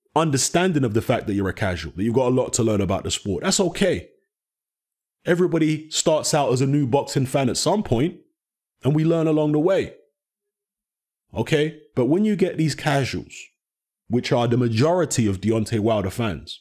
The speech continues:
casuals, don't know anything about boxing, you get these casuals and they think they're geniuses. That's when you get frustrated,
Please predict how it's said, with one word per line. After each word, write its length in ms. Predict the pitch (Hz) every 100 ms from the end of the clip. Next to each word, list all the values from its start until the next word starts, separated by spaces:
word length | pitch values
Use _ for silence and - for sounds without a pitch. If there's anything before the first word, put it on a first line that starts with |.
| -
casuals, 560 | - 175 123 78 - - _ _ _
don't 140 | 165
know 80 | 143
anything 300 | 180 196 104
about 240 | 85 76 123
boxing, 360 | 110 - - _ _ _ _ _ _ _ _ _ _ _ _ _ _ _ _ _ _
you 60 | 165
get 160 | 214
these 160 | 196 180
casuals 680 | 180 170 139 113 104 - -
and 160 | 127 127
they 80 | 123
think 240 | - 123
they're 120 | 110
geniuses. 800 | 95 107 101 80 - 76 - - _ _ _ _ _ -
That's 320 | 92 170 180
when 100 | 160
you 80 | 139
get 160 | 127 -
frustrated, 720 | - 110 - 110 101 76